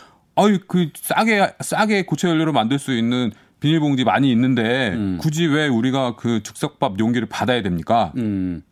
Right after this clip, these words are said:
Speaker 1: "그거 더 귀찮고 비싸요." 그거 안 돼요. 그래서 안 받는다고 합니다.
Speaker 2: 그럼 이 먹고 남은 즉석밥 용기 어디로 가야 돼요?
Speaker 1: 글쎄요. 제일 좋은 방법은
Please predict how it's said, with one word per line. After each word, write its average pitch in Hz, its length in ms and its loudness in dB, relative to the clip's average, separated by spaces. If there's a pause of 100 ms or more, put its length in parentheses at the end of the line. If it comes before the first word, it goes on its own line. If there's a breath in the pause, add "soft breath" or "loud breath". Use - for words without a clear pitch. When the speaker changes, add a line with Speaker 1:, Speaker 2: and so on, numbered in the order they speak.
(140)
Speaker 1:
"그거 143 480 -2
더 127 120 -4
귀찮고 131 500 -4
비싸요." 107 560 -2
그거 92 340 -4 (240)
안 90 240 -2
돼요. 87 320 -6
그래서 107 400 -6 (480 loud breath)
안 107 180 4
받는다고 113 480 -2
합니다. - 260 -20
Speaker 2:
그럼 269 220 0
이 226 380 -2 (340)
먹고 233 360 -2
남은 208 280 0
즉석밥 190 540 -4
용기 147 280 -2
어디로 190 460 0
가야 180 220 0
돼요? 127 360 -4 (440)
Speaker 1:
글쎄요. 170 460 -2
제일 202 320 0
좋은 180 280 2
방법은 139 840 -2